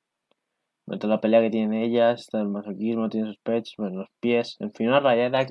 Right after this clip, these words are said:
Esto, esta imagen, esto se nos quedó.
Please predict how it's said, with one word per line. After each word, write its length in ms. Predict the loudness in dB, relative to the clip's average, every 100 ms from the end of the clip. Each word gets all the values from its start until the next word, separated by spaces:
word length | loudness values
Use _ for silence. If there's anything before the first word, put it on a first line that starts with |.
| 6
Esto, 460 | 6 6 0 -2 -4
esta 300 | -8 -4 -4
imagen, 500 | -2 -2 0 2 0 -6 _ _ _ _ _ -4
esto 260 | 0 0
se 100 | 0
nos 120 | -4 -2
quedó. 360 | 0 0 -2